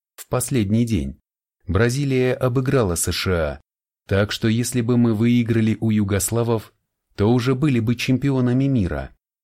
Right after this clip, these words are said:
Так и получилось. Мы выиграли последний матч и стали чемпионами. Впервые в истории С С С Р.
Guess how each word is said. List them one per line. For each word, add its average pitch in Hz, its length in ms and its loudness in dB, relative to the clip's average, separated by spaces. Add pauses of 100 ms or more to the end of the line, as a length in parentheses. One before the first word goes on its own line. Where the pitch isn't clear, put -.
(580)
Так 110 260 0
и 127 40 0
получилось. 127 840 -2 (440)
Мы 113 220 4
выиграли 104 560 2
последний 107 580 0
матч 120 380 -2
и 127 80 -2
стали 123 360 -2
чемпионами. 107 960 -2 (360)
Впервые 131 760 0
в 101 80 2
истории 110 640 0
С 104 180 -2
С 95 220 -2
С - 140 -4
Р. 80 220 -6